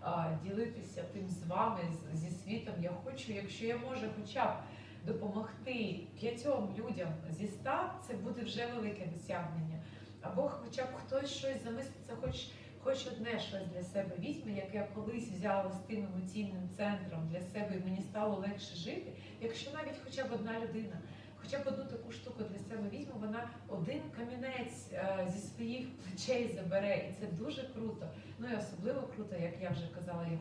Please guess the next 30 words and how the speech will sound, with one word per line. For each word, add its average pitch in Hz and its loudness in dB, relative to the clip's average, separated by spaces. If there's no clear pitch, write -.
хочу, 220 2
щоб 202 -4
в 185 -2
нас 190 2
в 226 -4
Україні 185 0
був 175 -2
україномовний 214 0
контент, 185 -2
а 185 2
не 170 2
так, 226 2
як 180 2
зараз 185 2
відбувається 180 2
в 165 -4
самому 180 -2
кращому 170 -2
випадку. 208 2
Ми 185 2
най-, 180 2
знайдемо 180 2
на 208 4
українському 185 2
та 160 0
сайті, 247 0
але 180 -2
інформацію 190 0
російською 214 -4
мовою. 175 -2